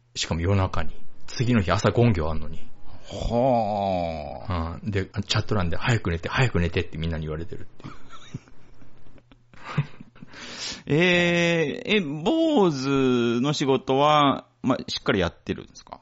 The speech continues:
Speaker 1: ガチ坊主ですよ。ガチ住職ですよ。
Speaker 2: ちゃんとやってるんですね。
Speaker 1: 四国のだって、その、お遍路さんの二十二番札所って、
Speaker 2: あ、
Speaker 1: なかなか立派な。
Speaker 2: そっか。
Speaker 1: うん。寺のその、生配信とか見るとかなり、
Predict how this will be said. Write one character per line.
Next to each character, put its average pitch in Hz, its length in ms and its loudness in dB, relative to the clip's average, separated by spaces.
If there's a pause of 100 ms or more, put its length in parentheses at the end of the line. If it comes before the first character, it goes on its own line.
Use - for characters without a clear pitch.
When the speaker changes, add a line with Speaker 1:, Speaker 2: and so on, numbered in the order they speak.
(380)
Speaker 1:
ガ 151 200 6
チ 175 140 4
坊 180 200 8
主 - 40 -4
で 90 60 0
す - 100 0
よ。 - 60 -2
ガ 104 120 2
チ 139 120 4
住 143 160 4
職 113 180 0
で 76 80 -6
す 143 60 -2
よ。 131 80 2
Speaker 2:
ち - 20 0
ゃ - 20 -2
ん - 20 -2
と - 0 -
や - 60 -4
っ - 40 -12
て 117 100 0
る 85 100 -2
ん 73 60 -4
で - 40 0
す - 140 -8
ね。 64 140 -12 (800)
Speaker 1:
四 - 160 -2
国 117 340 4
の 85 60 2
だ 85 60 2
っ - 60 -10
て、 80 260 -6 (220)
そ 101 140 -4
の、 78 720 -2
お 110 80 2
遍 156 160 6
路 107 80 4
さ 87 140 -6
ん 82 80 -2
の 80 80 -4
二 123 160 6
十 139 200 4
二 92 140 4
番 92 240 2
札 95 240 2
所 87 100 4
っ - 40 2
て、 - 320 -4
Speaker 2:
あ、 - 60 0 (100)
Speaker 1:
な 92 140 0
か 98 100 2
な 98 80 2
か 90 100 0
立 95 240 0
派 98 100 6
な。 90 340 2
Speaker 2:
そ - 260 -2
っ 80 80 -10 (120)
か。 67 460 -4 (640)
Speaker 1:
う - 20 -8
ん。 87 420 0 (300)
寺 113 480 4
の 110 220 2
そ - 160 0
の、 95 420 2
生 104 180 4
配 104 160 4
信 85 160 -2
と - 80 -4
か - 100 -6
見 82 60 -2
る 78 100 -6
と - 120 -6
か - 220 2
な 117 120 4
り、 69 240 -6